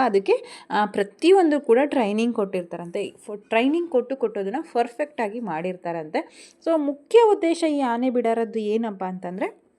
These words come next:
ಈಗ ಕಾಡಾನೆಗಳು, ಆ, ಊರಿಗೆ ಬಂದು ದಾಳಿ ಮಾಡ್ತಿರತ್ತಲ್ಲ,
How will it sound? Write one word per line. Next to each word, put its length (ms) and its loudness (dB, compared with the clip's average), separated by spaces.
ಈಗ 160 0
ಕಾಡಾನೆಗಳು, 920 0
ಆ, 120 -2
ಊರಿಗೆ 380 2
ಬಂದು 320 0
ದಾಳಿ 260 0
ಮಾಡ್ತಿರತ್ತಲ್ಲ, 680 -6